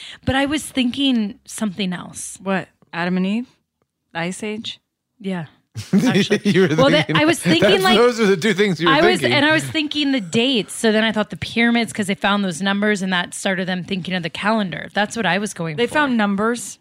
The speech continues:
Speaker 2: with the pyramids? Or they
Speaker 1: That's how they
Speaker 2: found
Speaker 1: started to do the
Speaker 2: hieroglyphics?
Speaker 1: talent. Well, but that's how they
Speaker 2: No,
Speaker 1: started
Speaker 2: you're
Speaker 1: to do
Speaker 2: making
Speaker 1: the
Speaker 2: us all
Speaker 1: talent.
Speaker 2: dumber, and I just got smarter.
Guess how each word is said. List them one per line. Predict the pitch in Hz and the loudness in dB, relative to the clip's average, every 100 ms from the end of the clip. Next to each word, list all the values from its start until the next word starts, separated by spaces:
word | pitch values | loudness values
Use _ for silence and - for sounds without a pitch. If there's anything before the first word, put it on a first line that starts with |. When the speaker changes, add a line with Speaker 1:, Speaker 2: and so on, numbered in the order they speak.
| - | -18
Speaker 2:
with | 185 | -14
the | 185 | -10
pyramids? | 196 196 220 233 - _ _ | -6 -6 -6 -8 -14 _ _
Or | 180 | -4
they | 185 | 0
Speaker 1:
That's | 294 | 2
how | 349 | 4
they | 359 | 2
Speaker 2:
found | - | 2
Speaker 1:
started | 330 240 | 2 4
to | 247 | 6
do | 311 | 4
the | 330 226 | 4 2
Speaker 2:
hieroglyphics? | 285 330 381 320 240 | 4 4 4 2 -2
Speaker 1:
talent. | 220 | 0
Well, | 294 262 | 2 2
but | - 285 | 0 0
that's | 262 262 | 0 0
how | 262 | 0
they | 262 | -2
Speaker 2:
No, | |
Speaker 1:
started | 247 254 262 269 | 2 4 4 4
Speaker 2:
you're | 269 | 2
Speaker 1:
to | |
do | 269 | 2
Speaker 2:
making | 285 | 2
Speaker 1:
the | 302 | 2
Speaker 2:
us | |
all | 254 269 269 | 4 6 4
Speaker 1:
talent. | 240 | 2
Speaker 2:
dumber, | 262 247 247 240 233 - | 2 4 4 2 -2 -6
and | 208 | -2
I | 208 | -2
just | 208 214 - | 0 -2 0
got | 233 - | -2 -2
smarter. | - 208 196 185 190 | 0 2 2 2 -2